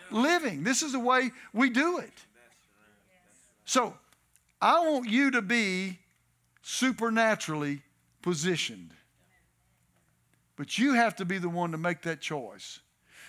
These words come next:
Maybe the Lord spoke to you tonight, "You know what? Mm, I gotta get out of this rut. Mm, I know the Lord's been dealing with me about this.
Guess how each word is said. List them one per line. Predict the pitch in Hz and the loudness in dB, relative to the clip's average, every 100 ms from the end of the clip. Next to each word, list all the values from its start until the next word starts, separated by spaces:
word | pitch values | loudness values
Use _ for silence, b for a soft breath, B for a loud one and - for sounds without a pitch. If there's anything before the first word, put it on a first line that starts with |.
| B | B
Maybe | 165 180 233 240 247 | -2 2 4 4 2
the | 220 | 2
Lord | 220 226 220 | 2 2 0
spoke | - 240 214 | 0 0 0
to | 208 | -2
you | 214 240 | -2 -2
tonight, | 220 220 226 226 - - | 0 2 2 0 -8 -12
"You | 185 | -8
know | 202 202 | -6 -4
what? | 208 214 214 _ _ _ _ _ - | 0 0 -2 _ _ _ _ _ -6
Mm, | 247 196 - - _ - | -2 -2 -6 -16 _ -8
I | 160 | -4
gotta | 165 151 | -2 -2
get | 151 156 | -2 -2
out | 151 | -2
of | 139 | -2
this | 143 - | -8 -10
rut. | 135 113 104 _ _ | -10 -12 -16 _ _
Mm, | 214 196 147 | -8 -6 -4
I | 156 | -2
know | 165 185 | 0 0
the | 180 | 2
Lord's | 180 190 156 | 2 0 -2
been | 185 | -4
dealing | 180 202 190 | -2 -2 -2
with | 190 | -4
me | 185 | -2
about | 196 185 190 185 | 0 2 0 0
this. | 196 185 | -4 -4